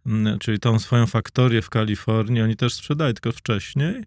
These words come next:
em, no, oni tam wiedzieli, że tam są pokłady złota. To nie jest tak, że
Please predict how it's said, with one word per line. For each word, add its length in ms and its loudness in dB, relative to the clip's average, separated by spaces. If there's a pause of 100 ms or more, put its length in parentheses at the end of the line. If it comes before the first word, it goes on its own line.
(680)
em, 180 0
no, 80 2
oni 120 4
tam 160 4
wiedzieli, 340 4
że 100 -2
tam 180 -2
są 160 0
pokłady 440 -2
złota. 500 -4 (800)
To 40 0
nie 120 6
jest 220 2
tak, 200 0
że 280 -2